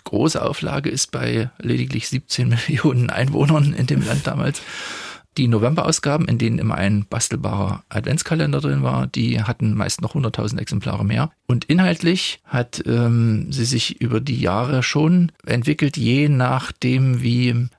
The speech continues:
aufgeschlossen die Redaktion war gegenüber,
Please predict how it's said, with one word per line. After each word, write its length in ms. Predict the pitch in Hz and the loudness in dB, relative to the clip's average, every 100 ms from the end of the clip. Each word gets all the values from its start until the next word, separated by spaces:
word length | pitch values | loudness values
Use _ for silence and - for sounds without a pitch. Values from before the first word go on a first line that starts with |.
| - | -4
aufgeschlossen 800 | - - 131 - 120 120 127 120 | -4 -2 -2 0 0 0 0 0
die 100 | 127 | 0
Redaktion 760 | 107 110 - - 120 127 107 - | 0 -2 -2 0 2 2 2 0
war 400 | 110 92 92 104 - | -2 0 0 -2 -4
gegenüber, 680 | - 110 113 117 95 98 | -4 -2 -2 -2 0 -2